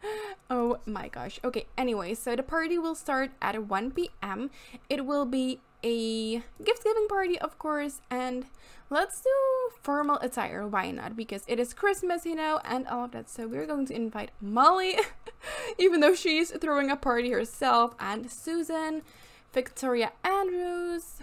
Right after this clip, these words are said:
Who else? Who else? I have no idea. Should we invite his family over? <gasps>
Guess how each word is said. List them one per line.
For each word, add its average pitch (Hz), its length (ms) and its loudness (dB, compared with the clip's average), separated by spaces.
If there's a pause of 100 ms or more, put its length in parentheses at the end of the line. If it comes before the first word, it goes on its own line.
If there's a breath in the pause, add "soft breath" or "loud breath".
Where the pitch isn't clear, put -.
Who 320 160 -4 (160)
else? - 600 -6
Who 233 160 -8 (120)
else? - 460 -14
I 233 60 -10
have 233 180 -12
no - 140 -14
idea. - 340 -10
Should 269 240 -6
we 403 160 6
invite 311 320 6
his 269 180 0
family 220 400 0
over? 262 460 -4
<gasps> 370 60 -6